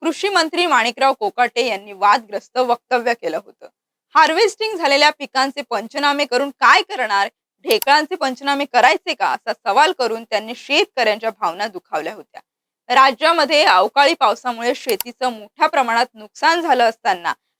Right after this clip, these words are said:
आणि शेतकरी मदतीसाठी आशेनं सरकारकडे पाहत असताना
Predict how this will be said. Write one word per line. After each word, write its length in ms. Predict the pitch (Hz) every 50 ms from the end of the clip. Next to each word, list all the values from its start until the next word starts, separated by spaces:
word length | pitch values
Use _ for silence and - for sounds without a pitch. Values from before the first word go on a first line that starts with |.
| _
आणि 180 | - - 247 262
शेतकरी 680 | - - - 269 269 370 - _ - 277 254 277 285 311
मदतीसाठी 840 | 285 247 240 220 247 - - 370 370 381 311 240 - 262 277 311
आशेनं 440 | 294 226 190 233 - - 277 262 269
सरकारकडे 720 | 269 _ - 233 196 - - 277 349 415 - 320 285 262
पाहत 340 | 254 - 214 - 233 220 -
असताना 440 | 226 - - 226 208 208 196 170